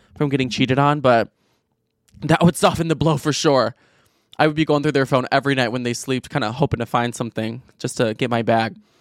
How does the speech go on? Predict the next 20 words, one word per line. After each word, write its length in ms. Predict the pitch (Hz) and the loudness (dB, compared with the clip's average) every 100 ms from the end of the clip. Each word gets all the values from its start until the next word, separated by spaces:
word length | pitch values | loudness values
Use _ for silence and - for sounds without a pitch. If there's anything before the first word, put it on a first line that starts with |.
| _ _ _ | _ _ _
They'd 120 | - 147 | -4 0
be 80 | |
like, 100 | 143 | 0
"I 60 | 143 | 0
cheated 260 | 139 143 131 | 0 0 0
on 80 | |
you." 80 | 127 | 0
I'd 80 | 123 | -2
be 60 | 120 | -2
like, 180 | 123 - | -6 -4
"Thank 400 | - 480 494 - | 2 4 2 4
you. 420 | 480 453 403 466 | 4 6 4 2
I 120 | - 392 | 2 0
love 400 | 392 427 453 427 | 2 2 2 4
you." 380 | 403 392 339 - _ - _ _ - - _ _ _ _ _ - | 4 4 2 -2 _ -20 _ _ -20 -20 _ _ _ _ _ 0
But 60 | |
anyway, 240 | 131 131 123 | 2 2 0
he 80 | |
continued. 440 | 135 123 123 110 107 | -2 -4 -4 -2 -2
Um, 420 | - 127 127 127 | 0 2 0 -4